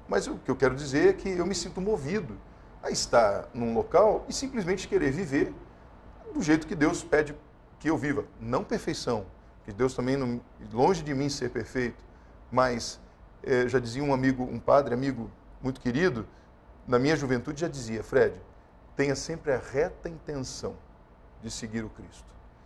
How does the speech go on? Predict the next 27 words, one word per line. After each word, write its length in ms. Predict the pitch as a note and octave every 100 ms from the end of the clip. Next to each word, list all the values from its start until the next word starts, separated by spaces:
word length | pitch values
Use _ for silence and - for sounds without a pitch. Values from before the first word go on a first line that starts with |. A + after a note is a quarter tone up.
| - - -
E 80 | A#2+
reta 240 | E3 -
intenção 440 | E3+ D3+ - D3+ C#3+
é 60 |
isso, 360 | A#2+ A#2 - - - - - - -
é 520 | A#2+ B2 B2 A#2+ A2+
observar 460 | B2 A#2 C3+ A#2+ B2
que 80 | B2
nós 140 | A#2
somos 260 | - A#2 -
fracos 600 | A#2+ B2+ C3 B2+ A#2 A2
e 40 |
que 140 | -
mesmo 280 | A#2+ C#3+ C3
na 80 | C3
fraqueza, 600 | B2 B2 - B2+ A#2+ B2 -
é 100 | A#2
na 120 | B2
fraqueza 440 | B2 A2+ C3 A#2
que 100 | A#2
somos 260 | - A#2 -
fortes, 400 | - C3 C#3 -
como 160 | A#2 G2+
já 120 | A2
dizia 280 | G#2 G#2+ A2
Paulo 320 | A2+ G#2 -
também, 460 | A2 A2 C3+ D3